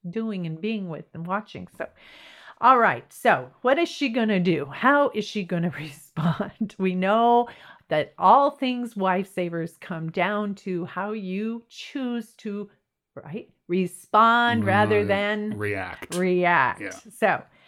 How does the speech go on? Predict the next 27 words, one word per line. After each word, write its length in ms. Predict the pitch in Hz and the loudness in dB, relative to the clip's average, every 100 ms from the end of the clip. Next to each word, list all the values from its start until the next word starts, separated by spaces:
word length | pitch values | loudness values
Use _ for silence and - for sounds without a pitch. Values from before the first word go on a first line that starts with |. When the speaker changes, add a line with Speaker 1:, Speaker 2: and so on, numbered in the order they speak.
| - - _ _ _ | -20 -20 _ _ _
Speaker 1:
she 380 | - - 254 311 | -18 -6 0 0
has 360 | 247 254 247 247 | 2 2 0 -2
the 100 | 240 | -8
choice, 440 | - 190 139 - | -4 -4 -4 -6
her 280 | 190 202 196 | -2 0 0
internal 920 | - 214 185 - - 247 247 233 220 - | -2 -2 -2 -2 -6 -4 -2 -2 -2 -6
logic, 720 | 196 170 160 120 80 - - - | -2 0 0 -4 -8 -12 -20 -12
and 420 | 170 170 165 160 | -6 -4 -4 -6
it's 160 | 170 | -6
something 220 | - 190 185 | -6 -4 -4
you 60 | |
really 180 | 175 175 | -2 -2
have 240 | 170 165 - | -2 -4 -6
to 100 | 165 | -10
learn 220 | 160 156 | -8 -8
and 140 | 147 | -4
work 240 | 147 143 127 | -4 -4 -6
at, 240 | - - | -12 -12
but 120 | 170 | -16
she 220 | - - | -12 -8
can 240 | 202 190 170 | -8 -6 -6
react 680 | 147 147 143 160 285 - | -6 -6 -6 -4 -4 -4
with 160 | 233 - | -6 -4
resentment, 540 | 165 160 190 254 269 233 | -4 0 0 0 -6 -6
frustration, 580 | 190 - - 226 233 233 | -6 -6 -4 -6 -6 -6
and 140 | 170 | -2
hopelessness, 840 | 165 247 427 440 453 427 415 - | 0 2 2 0 -4 -10 -10 -18